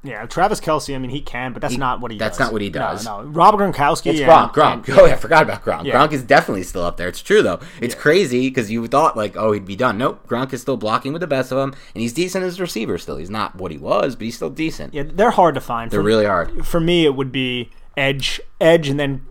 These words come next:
Speaker 1: cornerback two. I, I would prioritize edge 'cause I do believe that there is a lot of value in having that one guy who can create that pressure and win those one-on-one, uh,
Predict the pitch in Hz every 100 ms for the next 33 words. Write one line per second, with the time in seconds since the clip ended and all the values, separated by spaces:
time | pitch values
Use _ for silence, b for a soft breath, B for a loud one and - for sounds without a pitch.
0 | - - 156 135 135 117 - 127 127 131
1 | 131 - 127 120 117 127 113 113 127 120
2 | 117 123 113 117 113 117 113 117 135 127
3 | 117 - 143 135 135 120 120 123 117 113
4 | 117 120 117 113 113 131 123 120 117 107
5 | 117 - 123 117 B B B - 151 131
6 | 123 - 127 - 123 113 127 123 113 107
7 | 120 120 113 113 113 113 - b b b
8 | b 117 107